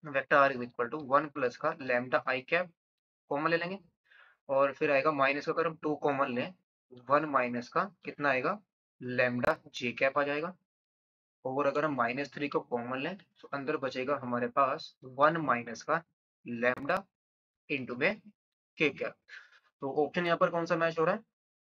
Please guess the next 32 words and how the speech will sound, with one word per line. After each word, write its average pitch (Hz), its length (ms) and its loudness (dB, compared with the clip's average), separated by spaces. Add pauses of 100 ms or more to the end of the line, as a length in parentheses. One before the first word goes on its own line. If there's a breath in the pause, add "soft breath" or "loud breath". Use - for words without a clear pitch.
(840)
हमारा 151 320 4
ऑप्शन 175 960 -4 (1300)
वन 147 320 0
प्लस 151 220 -4
का - 100 0
lambda 135 400 0
I 135 160 2
cap 165 160 0
minus 143 280 -2
टू 151 100 -6
कॉमन 147 260 -2
ले, 180 60 0
वन 131 340 -4
माइनस 135 220 -4
का 151 100 0
lambda 123 420 0
J 135 160 -4
cap, 160 80 2
माइनस 131 320 0
थ्री 139 100 -6
को 143 80 -2
कॉमन 139 260 -4
ले 165 80 -4
तो 170 120 -6
वन 135 200 0
माइनस 131 260 -4
का 175 120 -2
lambda 131 440 0 (500)
K 147 180 4
cap, 123 220 2
यानी 135 140 -2
कि - 80 -4